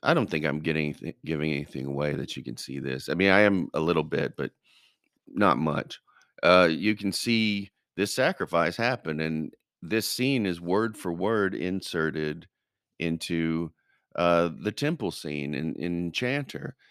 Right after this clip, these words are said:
And I've seen, this goes back to what we were just talking about with humor, um, and whether serious parts make sense. And, you know, I, yeah, they do. I think the seriousness is kind of on the background,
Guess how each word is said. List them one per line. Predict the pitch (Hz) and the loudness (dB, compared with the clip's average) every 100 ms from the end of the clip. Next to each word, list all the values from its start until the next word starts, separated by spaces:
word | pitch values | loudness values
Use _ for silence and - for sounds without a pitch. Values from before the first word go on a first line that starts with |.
| _ - | _ -2
And | 104 113 107 - | 0 2 2 2
I've | 127 131 | 0 0
seen, | 139 - 170 143 95 123 | -6 -2 -2 -2 -2 -2
this | 165 | 0
goes | - 131 | 2 2
back | 117 120 113 | 6 4 4
to | |
what | 107 98 | 0 2
we | 95 | 2
were | 87 | 0
just | 82 107 - | 2 0 0
talking | 90 82 82 82 78 | 0 0 0 -8 -6
about | 76 73 65 | -2 0 0
with | - | -4
humor, | 104 98 95 87 87 - _ _ _ - | -4 -2 0 0 -2 -8 _ _ _ -6
um, | 78 80 76 78 - - | -2 0 0 -2 -6 -6
and | 80 78 82 | -4 -2 0
whether | 92 87 82 82 | 2 2 0 -4
serious | - 113 101 92 | -6 -2 0 -2
parts | - 87 82 - | -4 -4 -4 -6
make | 80 65 | -8 -8
sense. | - 87 85 - - _ _ _ - | -8 -6 -6 -10 -20 _ _ _ -10
And, | 76 69 - - | -6 -6 -8 -6
you | 90 | -2
know, | 82 80 | 2 2
I, | 71 - - | 2 2 -2
yeah, | 92 110 90 | 2 6 6
they | 85 85 | 4 0
do. | 87 92 80 78 - | 0 0 0 -4 -2
I | 85 | -2
think | 92 87 | 0 -4
the | 82 | -4
seriousness | - 101 95 - 92 82 78 | -4 -2 -2 -4 -8 -8 -10
is | - | -8
kind | 95 90 | -2 -2
of | 82 | 0
on | 78 | -2
the | 80 | 0
background, | 87 104 - 101 98 95 | 2 2 2 -2 0 -2